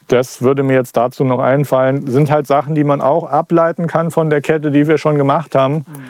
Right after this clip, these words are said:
Speaker 1: weil wir ja keine Überlappungen haben wollen mit dem, was wir schon gemacht haben. So, also prinzipiell versuche ich mit so einer relativen Logik auch an die Sache ranzugehen.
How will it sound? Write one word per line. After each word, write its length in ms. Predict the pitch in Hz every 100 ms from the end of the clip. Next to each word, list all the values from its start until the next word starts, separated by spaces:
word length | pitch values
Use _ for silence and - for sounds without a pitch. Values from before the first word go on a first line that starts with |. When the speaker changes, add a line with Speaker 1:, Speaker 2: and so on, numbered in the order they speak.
| 151
Speaker 1:
weil 200 | 131 139
wir 80 | 147
ja 120 | 143
keine 320 | - 143 156
Überlappungen 640 | 156 143 139 156 151 147 131
haben 300 | 120 120 120
wollen 260 | 113 120 117
mit 160 | 113
dem, 180 | 117 120
was 200 | 117 -
wir 80 | 110
schon 160 | 113
gemacht 340 | 107 110 107 -
haben. 240 | 104 104 - _ _ _ _ _ _ -
So, 280 | - 127
also 240 | 135 131 135
prinzipiell 680 | 127 143 165 175 151 151
versuche 360 | 147 135 160 156
ich 100 | 147
mit 400 | 147 143 - 170 - _ _ -
so 120 | - 139
einer 160 | 139
relativen 640 | 135 175 170 160 147 143
Logik 460 | 143 180 175 147 147
auch 220 | 127 135
an 140 | - 131
die 80 |
Sache 300 | 120 131 127
ranzugehen. 680 | 127 131 147 156 151 165 180